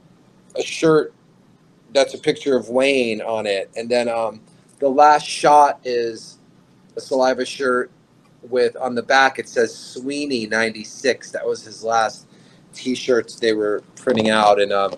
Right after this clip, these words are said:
but also, you know, bef-, before Wayne died, this, of course, the song was written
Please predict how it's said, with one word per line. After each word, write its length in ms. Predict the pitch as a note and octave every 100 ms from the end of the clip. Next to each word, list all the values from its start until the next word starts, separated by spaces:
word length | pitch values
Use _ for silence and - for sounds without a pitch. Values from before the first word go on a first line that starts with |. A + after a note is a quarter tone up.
| - - - -
but 180 | D#3 -
also, 440 | E3 F#3 - D3+
you 160 | C3 C#3+
know, 100 | C3
bef-, 220 | C3+ - - - - - -
before 400 | - - E3+ F#3
Wayne 260 | D3 C#3+ C3
died, 320 | D3 C3+ B2
this, 120 | A2
of 160 | - B2+
course, 240 | C#3+ C3
the 80 | A#2+
song 260 | A2+ C3 A#2+
was 160 | G#2
written 440 | B2 E3+ A#2+ A#2